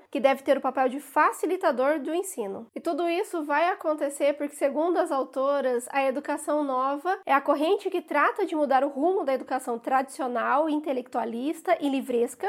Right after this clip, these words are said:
dando-lhe sentido vivo e ativo. Por isso se deu também a esse movimento o nome de escola ativa. Outra função do professor neste momento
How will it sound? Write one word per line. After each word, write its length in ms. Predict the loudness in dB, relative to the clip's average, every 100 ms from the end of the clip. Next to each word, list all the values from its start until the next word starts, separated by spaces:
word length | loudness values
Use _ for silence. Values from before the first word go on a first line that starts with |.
| -6 6
dando-lhe 480 | 6 8 4 2
sentido 540 | 0 0 0 0 0 0
vivo 420 | 6 8 8 6
e 60 | 0
ativo. 580 | -2 -4 -6 -6 -10 -12
Por 160 | 0 4
isso 280 | 4 2 -2
se 160 | -4
deu 180 | 4 2
também 480 | 4 4 6 6 4
a 100 | 4
esse 280 | 4 4 2
movimento 640 | 0 0 -2 0 0 -4
o 100 | -4
nome 260 | 0 0 -2
de 140 | -4
escola 460 | -8 -2 0 2 0
ativa. 680 | -4 -6 -8 -10 -8 -8 -10 _ _ 0
Outra 360 | 2 4 2
função 480 | 0 -2 2 2 4
do 100 | 0
professor 580 | 0 0 0 -2 0 0
neste 480 | 2 4 2 0 -2
momento 760 | -2 -2 -2 -2 -2 -4 -10